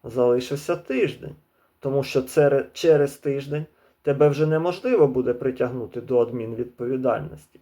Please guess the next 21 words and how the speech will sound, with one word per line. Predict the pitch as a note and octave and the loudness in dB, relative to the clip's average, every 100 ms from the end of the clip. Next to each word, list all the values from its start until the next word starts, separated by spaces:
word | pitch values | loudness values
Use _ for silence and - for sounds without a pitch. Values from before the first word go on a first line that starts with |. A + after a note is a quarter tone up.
| - | -12
І | - | -10
що | - B2+ | -2 -2
тоді? | - A#2 A#2+ D3 D#3 _ _ _ _ _ _ - | -2 -4 -6 -8 -10 _ _ _ _ _ _ -8
А | C#3 | -4
тоді, | C#3+ B2+ C#3+ | 0 0 2
я | D3+ D#3 | 2 2
думаю, | D#3+ D#3+ D#3 | 0 -2 -4
щось | D3+ - A#2+ - | -2 2 2 0
придумають | - B2+ C#3 B2+ A#2 A#2+ A#2+ | -6 -4 -2 -2 -2 -4 -6
нове. | C3+ C#3 D#3 - - _ _ _ _ _ _ _ | -4 0 0 -2 -8 _ _ _ _ _ _ _
Бо | C3+ C3+ C3 | -6 0 2
не | C#3+ | 2
може | F3+ A#3+ D#3+ D3 D#3 _ _ _ - | 0 0 0 -4 -14 _ _ _ -12
бути | A2+ B2+ C3 | -6 -2 0
в | A#2 B2 | -2 -2
мінусі | A#2+ A2+ A#2+ B2 - C3+ - _ _ _ | -6 -6 -8 -10 -14 -16 -18 _ _ _
держава, | G#2 B2 A#2+ A#2 E3 E3+ A2 - _ _ _ _ _ _ _ - | -4 0 0 0 -2 -2 -4 -8 _ _ _ _ _ _ _ -8
коли | C3 A#2+ A2+ | -2 0 -2
ти | - A#2+ A#2+ D3 - _ _ _ _ _ _ _ _ _ _ - | -4 -6 -6 -6 -14 _ _ _ _ _ _ _ _ _ _ -6
простий | C3 A#2 - - A#2 C#3+ - _ _ _ | -2 -2 -4 -12 -10 -12 -16 _ _ _
громадянин. | A2 B2 B2 B2 C3 C#3+ E3 D#3 | -8 -4 -4 -4 -4 -2 -2 -6